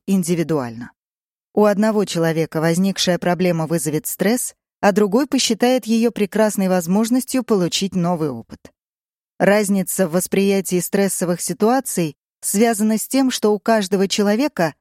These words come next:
свои уникальные синяки и внутренние голоса. Но и это еще не все. Позже мы подробно рассмотрим тему парентификации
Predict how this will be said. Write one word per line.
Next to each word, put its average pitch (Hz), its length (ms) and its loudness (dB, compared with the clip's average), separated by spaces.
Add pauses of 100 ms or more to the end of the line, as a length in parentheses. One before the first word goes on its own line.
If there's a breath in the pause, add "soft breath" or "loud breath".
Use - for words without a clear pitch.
(160)
свои 208 560 0 (100)
уникальные 220 680 0
синяки 202 560 -2
и 202 180 -4
внутренние 196 600 0
голоса. 185 540 -4 (760)
Но 190 360 2
и 190 220 -2
это 214 300 0
еще 143 340 -4
не 143 160 -6
все. - 320 -8 (680)
Позже 214 440 2
мы 185 160 0
подробно 208 500 2
рассмотрим 190 560 0
тему 190 340 0
парентификации 175 1120 -2